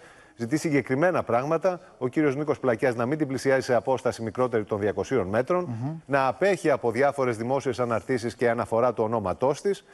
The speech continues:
Speaker 1: και φυσικά κάποια άλλα πράγματα τα οποία πραγματικά είναι, ε, περίεργα υπό την έννοια ότι και η κυρία Καριστιανού θρηνεί για τον, ε, χαμό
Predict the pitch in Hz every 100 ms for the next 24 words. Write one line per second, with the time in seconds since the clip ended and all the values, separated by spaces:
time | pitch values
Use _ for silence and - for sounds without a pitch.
0 | - _ - 185 151 135 196 202 - 185
1 | 196 135 - 165 180 165 156 143 180 165
2 | 147 147 151 185 185 - - - - 160
3 | 160 151 131 110 131 120 117 101 - 101
4 | _ - 208 262 226 123 117 110 123 131
5 | 151 180 180 160 160 - 131 175 185 170
6 | 151 139 - 143 135 151 - 135 139 156
7 | 120 123 113 117 104 101 98 92 123 139
8 | 123 -